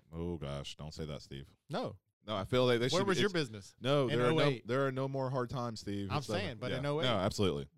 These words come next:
Speaker 1: Yeah. Well, mine was just start, we started in two thousand nine.
Speaker 2: Right.
Speaker 1: Yeah, like, right in the
Speaker 2: So
Speaker 1: middle of
Speaker 2: we
Speaker 1: that, of
Speaker 2: speak to
Speaker 1: the
Speaker 2: this covid thing,
Speaker 1: Yeah.
Speaker 2: that, and, and it, and it's rough.
Speaker 1: Yeah, absolutely.
Speaker 2: It has been rough.
Speaker 1: Yep.
Speaker 2: But you gotta keep moving
Speaker 1: You gotta
Speaker 2: forward,
Speaker 1: keep moving.
Speaker 2: man.
Speaker 1: Yep.
Speaker 2: You know, you got to keep moving forward and just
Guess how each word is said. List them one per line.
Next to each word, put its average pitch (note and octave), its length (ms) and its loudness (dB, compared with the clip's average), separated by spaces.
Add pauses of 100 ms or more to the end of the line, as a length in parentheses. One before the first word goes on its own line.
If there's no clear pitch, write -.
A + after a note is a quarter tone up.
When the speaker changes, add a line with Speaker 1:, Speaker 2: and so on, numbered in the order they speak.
Speaker 1:
Yeah. E2 180 -4 (140)
Well, G#2 220 2
mine G2 220 0
was F2 160 -2
just F2 140 -4
start, E2+ 180 -4
we F2 80 -4
started E2+ 220 -2
in - 60 -12
two E2 120 -8
thousand C#2+ 240 -10
nine. C2+ 220 -8 (120)
Speaker 2:
Right. A2+ 200 -8 (180)
Speaker 1:
Yeah, D#2+ 240 -4
like, F2 180 2
right F#2+ 220 4
in F2+ 60 -2
the E2+ 60 -2
Speaker 2:
So D#2+ 60 2
Speaker 1:
middle E2+ 220 2
of D2+ 80 -2
Speaker 2:
we D#2+ 80 2
Speaker 1:
that, D2+ 160 0
of F2+ 80 0
Speaker 2:
speak A#3 140 -2
to D#2+ 80 0
Speaker 1:
the D#2+ 60 2
Speaker 2:
this C3 200 -6
covid D3 340 -6 (160)
thing, G#2 340 -10
Speaker 1:
Yeah. E2 200 -2
Speaker 2:
that, - 160 -6
and, A#2 160 -10
and B2+ 140 -6
it, G3+ 200 -8
and E3 80 -8
it's A3+ 180 -8
rough. - 440 -4
Speaker 1:
Yeah, C#2+ 240 -6
absolutely. E2+ 440 -2
Speaker 2:
It D#3 120 -2
has D3+ 180 -4
been C3+ 240 -6
rough. F#2+ 280 -16
Speaker 1:
Yep. G2+ 140 -2 (360)
Speaker 2:
But G2+ 240 -8 (480)
you G#2 80 -14
gotta G#2+ 200 -6
keep B2 200 -4
moving C3+ 240 0
Speaker 1:
You G2 80 -6
gotta G2+ 80 4
Speaker 2:
forward, - 100 2
Speaker 1:
keep G2 80 0
moving. G2 160 2
Speaker 2:
man. C3+ 200 -2
Speaker 1:
Yep. F2+ 180 0 (100)
Speaker 2:
You G#2+ 100 -10
know, C3 260 -4 (280)
you F#2+ 100 -12
got G#2+ 280 -6
to A#2 80 -12
keep B2 240 -4
moving A#2+ 260 -2
forward A#2+ 420 -2
and F#2+ 140 -6
just G#2 260 -8